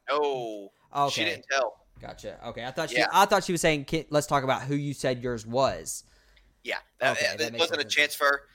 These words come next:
Speaker 1: to really
Speaker 2: That
Speaker 1: do
Speaker 2: ma-, that
Speaker 1: anything
Speaker 2: makes sense then.
Speaker 1: other than to be like, maybe, maybe hopefully throw shade and maybe get something out of it.
Speaker 2: Yeah.
Speaker 1: But I, I, I just love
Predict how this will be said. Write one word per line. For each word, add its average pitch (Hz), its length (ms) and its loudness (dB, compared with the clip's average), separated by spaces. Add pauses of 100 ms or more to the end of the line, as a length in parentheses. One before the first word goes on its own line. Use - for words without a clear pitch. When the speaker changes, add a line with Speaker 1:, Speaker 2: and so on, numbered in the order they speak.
(180)
Speaker 1:
to 135 80 -10
really 139 180 2
Speaker 2:
That 117 40 -4
Speaker 1:
do 135 60 0
Speaker 2:
ma-, 143 80 0
that 147 60 -2
Speaker 1:
anything 151 200 2
Speaker 2:
makes 131 100 -14
sense 107 200 -12
then. 110 160 -16 (520)
Speaker 1:
other 151 280 6
than 139 160 0
to 135 80 -2
be 135 180 0
like, 120 260 4 (460)
maybe, 131 300 0
maybe 131 300 0
hopefully 131 380 -4
throw 127 140 0
shade 123 360 -2
and 113 80 -12
maybe 110 200 -2
get 107 180 -12
something 123 360 -6
out 131 120 4
of 139 140 2
it. 147 140 0 (240)
Speaker 2:
Yeah. 104 200 -10 (140)
Speaker 1:
But 104 200 -2 (840)
I, - 120 -2 (120)
I, 151 160 6 (120)
I 156 80 4
just 156 200 -12
love 139 360 2